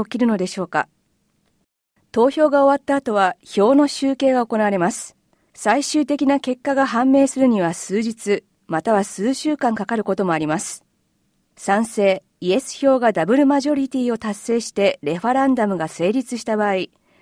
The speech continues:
その結果はデイビッド・ハーリー連邦総督へと送られます。そして国会への諮問機関である先住民の声を設置することを通じて、オーストラリアの憲法に先住民が明記されることになります。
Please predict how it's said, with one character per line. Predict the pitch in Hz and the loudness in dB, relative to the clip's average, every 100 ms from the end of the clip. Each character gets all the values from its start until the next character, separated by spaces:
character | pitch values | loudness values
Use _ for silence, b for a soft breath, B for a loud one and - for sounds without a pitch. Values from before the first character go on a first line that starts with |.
| b b _ | b b _
そ | 208 | -2
の | 226 | 0
結 | 233 226 | 0 -2
果 | 220 214 | 0 2
は | 214 - | 2 0
デ | - 175 | 0 0
イ | 262 | 0
ビ | 269 | -2
ッ | - | -4
ド・ | 262 | -6
ハ | 247 269 | -2 -2
ー | |
リ | 233 190 | 0 -2
ー | |
連 | 160 202 | -2 -2
邦 | 226 269 254 | 0 0 0
総 | 262 254 | -4 -6
督 | 233 240 | -6 -4
へ | 254 | -2
と | 196 | -2
送 | 180 | -2
ら | 170 | -4
れ | 160 | -2
ま | 147 - | -4 -4
す。 | - - _ _ _ _ _ - | -10 -16 _ _ _ _ _ -2
そ | 226 | 0
し | 220 | 2
て | 220 | -2
国 | - 202 - | 0 -2 0
会 | 277 311 | 0 2
へ | 311 | 4
の | 277 | 2
諮 | - 226 | 2 2
問 | 269 294 | 2 0
機 | - | -2
関 | 277 262 | 0 2
で | 254 | 0
あ | 226 | 2
る | 214 | 0
先 | - 196 277 285 | 0 2 4 4
住 | 294 302 | 4 2
民 | 262 240 | 2 2
の | 202 180 | -2 -4
声 | 269 269 226 | -2 0 0
を | |
設 | 196 165 | -4 -10
置 | - - | -10 -10
す | - | -8
る | 254 | -4
こ | 269 | -4
と | 262 247 | -2 -2
を | |
通 | 196 - 196 | -2 -4 -6
じ | 196 | -4
て、 | 190 185 202 b b b | -2 -2 -2 b b b
オ | - | 0
ー | 240 | 0
ス | - | 2
ト | 262 | 2
ラ | 254 | 4
リ | 233 | 4
ア | 202 | 4
の | 190 | 2
憲 | 233 254 | 0 0
法 | 233 196 | 0 -2
に | 170 - | -2 -4
先 | 190 226 | 0 0
住 | 233 285 | 2 4
民 | 269 240 | 4 2
が | 202 175 | 0 -2
明 | 214 220 | -2 -2
記 | - | -4
さ | |
れ | 180 | -2
る | 196 | -2
こ | 202 | -2
と | 208 | -4
に | 185 | -4
な | 147 | -4
り | 143 | -4
ま | 151 | -6
す。 | 160 - | -8 -12